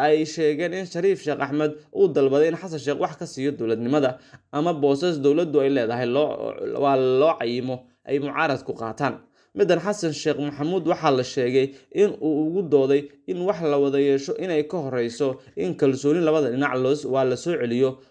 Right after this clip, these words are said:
oo miiska la isla yimaado. Madaxweyne Xasan Sheekh Maxamuud waa ka cagajiiday doodaha qaran ee ka imaanaya dhanka Shariifka, balse si guud Madaxweyne Xasan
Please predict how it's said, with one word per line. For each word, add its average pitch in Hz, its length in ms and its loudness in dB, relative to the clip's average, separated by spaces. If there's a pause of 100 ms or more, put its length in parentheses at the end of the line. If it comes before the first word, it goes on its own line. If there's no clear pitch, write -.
oo 160 140 -6
miiska 165 380 -2
la 123 120 2
isla 131 240 2
yimaado. 117 480 0 (500)
Madaxweyne 117 260 -4
Xasan 131 200 0
Sheekh 120 120 -4
Maxamuud 120 380 -2 (280)
waa 165 400 4
ka 214 260 -2
cagajiiday 143 600 0 (100)
doodaha 147 500 0
qaran 147 360 -2 (220)
ee 151 120 0
ka 214 120 2
imaanaya 151 440 2
dhanka 147 260 -2
Shariifka, 143 480 -2 (240)
balse 151 460 2
si 180 220 -8
guud 156 260 -2
Madaxweyne 143 340 2
Xasan 170 300 -4